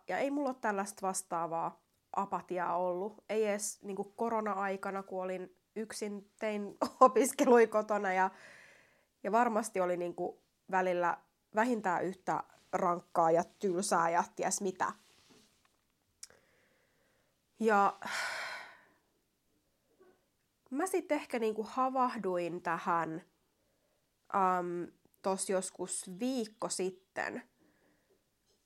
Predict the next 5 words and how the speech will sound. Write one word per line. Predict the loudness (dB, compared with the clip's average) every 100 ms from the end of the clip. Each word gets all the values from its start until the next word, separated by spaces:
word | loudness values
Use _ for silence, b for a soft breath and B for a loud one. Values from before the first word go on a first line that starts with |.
| _ _
kun | -2 0 0
se | 0 -2 -4 _ _ _ _ _ _ _ _ _ _ _ _ 0
apatia | 0 2 0 0 -2 -2
jotenkin | -2 -4 -6 -4 -6 -6
niinku | -6 -8 -6 -6 -6